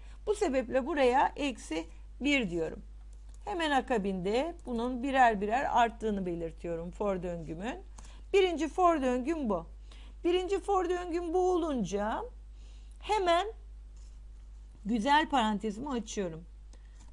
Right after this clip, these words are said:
Bayağı bir işlem yapacağım. Hemen güzel parantezimi unutmayayım diye açtım.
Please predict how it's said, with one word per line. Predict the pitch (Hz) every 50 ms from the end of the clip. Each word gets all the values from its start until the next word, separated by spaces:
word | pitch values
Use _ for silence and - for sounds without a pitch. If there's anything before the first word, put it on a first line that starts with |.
| - -
Bayağı | 196 220 226 220 208 196 185
bir | 175 185
işlem | 180 - - - 185 185 180 175
yapacağım. | 175 165 - - 156 - - 175 196 226 262 330 403 - - - - - - - -
Hemen | 262 240 226 226 233
güzel | 233 240 220 254 233 226
parantezimi | 226 240 226 208 202 202 - 190 175 196
unutmayayım | 202 233 247 240 220 - - 190 180 170 170
diye | 170 180 -
açtım. | - - 262 262 - - - - 175 185 214 302